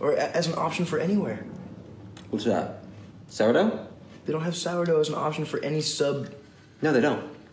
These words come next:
Speaker 2: Because I think it's a bread and they don't make it as a roll. That's why.
Speaker 1: No,
Speaker 2: They
Speaker 1: they
Speaker 2: could make it as a roll.
Speaker 1: I just bought two loaves from Ralph's that <laughs> were sub sandwich shaped. They were sourdough and they were, they were fantastic.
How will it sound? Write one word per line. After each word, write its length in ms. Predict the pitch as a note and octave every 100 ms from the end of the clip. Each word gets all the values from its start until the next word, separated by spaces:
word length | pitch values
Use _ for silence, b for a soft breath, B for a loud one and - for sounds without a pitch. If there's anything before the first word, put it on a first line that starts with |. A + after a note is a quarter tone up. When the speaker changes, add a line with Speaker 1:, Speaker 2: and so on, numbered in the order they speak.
| -
Speaker 2:
Because 200 | - C#3
I 80 | C3+
think 160 | E3+ G3+
it's 100 | D#3
a 40 |
bread 300 | G#2+ A#2 B2+
and 120 | G2
they 60 | F#2+
don't 120 | G#2+
make 140 | G#2
it 40 | G2
as 120 | F2+
a 40 |
roll. 460 | E2 E2+ C#2+ - - - - - - -
That's 180 | F2+ F2
why. 240 | D#2 D2 - - - - -
Speaker 1:
No, 360 | B2 F3+ G3+ -
Speaker 2:
They 80 | -
Speaker 1:
they 60 | -
Speaker 2:
could 100 | G3+
make 140 | C3+
it 20 | D#2+
as 60 |
a 40 | D2+
roll. 100 | -
Speaker 1:
I 60 |
just 360 | E3 C3 F3+ C3+
bought 440 | C#3+ D#3 B2 -
two 240 | - E3 D#3
loaves 340 | C#3+ C#3+ C3
from 240 | - B2 A#2
Ralph's 540 | B2+ A#2 A2 - - - b b b b _ _ -
that 300 | C#3+ C#3+ -
<laughs> 0 |
were 200 | D3+ C#3
sub 320 | - C#3+ C#3+
sandwich 480 | - D3 C#3+ - - - -
shaped. 380 | - F2+ - - - - -
They 80 | B2
were 80 |
sourdough 340 | A#2+ - D3+ G#2
and 60 | A2
they 60 |
were, 100 | A2
they 280 | A2 - G#2+
were 80 | G2+
fantastic. 760 | - A2 A#2+ D#3+ - - -